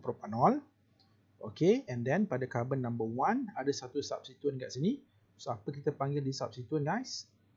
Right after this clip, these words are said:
ada one, two, three, four, five carbon atoms, cyclopentyl, kan? Jadi, this cyclopentyl is bonded to carbon number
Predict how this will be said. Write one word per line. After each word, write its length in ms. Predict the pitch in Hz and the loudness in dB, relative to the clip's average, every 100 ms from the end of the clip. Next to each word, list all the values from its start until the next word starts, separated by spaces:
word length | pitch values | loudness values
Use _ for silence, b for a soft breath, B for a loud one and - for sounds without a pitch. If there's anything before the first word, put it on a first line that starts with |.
| _ _ _ 123 | _ _ _ -4
ada 80 | 127 | -2
one, 320 | 127 143 135 | 2 2 0
two, 100 | 139 131 | -4 -2
three, 160 | 139 | -2
four, 160 | 135 135 | 2 0
five 220 | - 135 | 2 -2
carbon 240 | 127 131 135 | -2 -6 -6
atoms, 480 | 117 202 262 - - _ _ _ _ _ _ | 2 2 2 -4 -18 _ _ _ _ _ _
cyclopentyl, 2000 | - 120 120 139 175 262 - _ _ _ _ _ - _ 135 131 110 165 147 107 90 98 - | -8 -4 -2 2 2 2 -6 _ _ _ _ _ -20 _ -2 -2 0 6 6 6 -2 -16 -4
kan? 240 | 151 127 | 0 0
Jadi, 120 | 113 139 123 | 0 -4 -4
this 240 | 156 - | -4 -2
cyclopentyl 800 | 120 113 127 127 104 - 180 262 302 b b _ | -4 -2 -2 -2 -6 2 2 2 -2 b b _
is 80 | 127 | -6
bonded 400 | 120 131 131 127 - | -2 0 0 -2 -6
to 80 | 113 | -6
carbon 400 | 113 113 120 113 | -4 -2 -2 -2
number 400 | 104 107 180 | -2 2 2